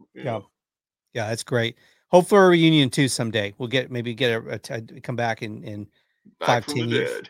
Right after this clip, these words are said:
Speaker 1: dead. <laughs>
Speaker 2: Five, ten years. Yeah, five or ten years when they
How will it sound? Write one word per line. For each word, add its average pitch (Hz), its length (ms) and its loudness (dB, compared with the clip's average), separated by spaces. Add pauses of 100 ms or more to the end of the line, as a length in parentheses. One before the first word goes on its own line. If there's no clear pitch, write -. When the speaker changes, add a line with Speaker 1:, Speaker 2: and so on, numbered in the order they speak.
(100)
Speaker 1:
dead. - 180 -2
<laughs> - 20 -20
Speaker 2:
Five, 147 280 4
ten 143 240 4
years. 143 400 6 (100)
Yeah, 131 280 4
five 143 160 4
or 131 60 4
ten 139 200 2
years 135 300 4
when 123 140 -2
they 123 100 0